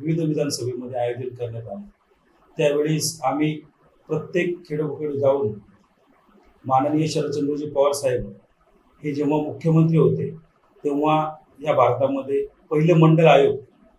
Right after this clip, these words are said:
ज्यांनी लागू केलं, असे माननीय आदरणीय पद्मविभूषण शरदचंद्र पवार साहेब आहेत.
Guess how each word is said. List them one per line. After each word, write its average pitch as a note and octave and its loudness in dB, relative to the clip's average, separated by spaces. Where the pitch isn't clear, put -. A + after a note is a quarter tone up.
ज्यांनी D3+ 2
लागू D3+ 4
केलं, C3+ -4
असे D#3+ -4
माननीय C#3 -2
आदरणीय C#3+ -4
पद्मविभूषण C#3+ -6
शरदचंद्र C#3 -4
पवार C3 0
साहेब A2+ -2
आहेत. G2 -6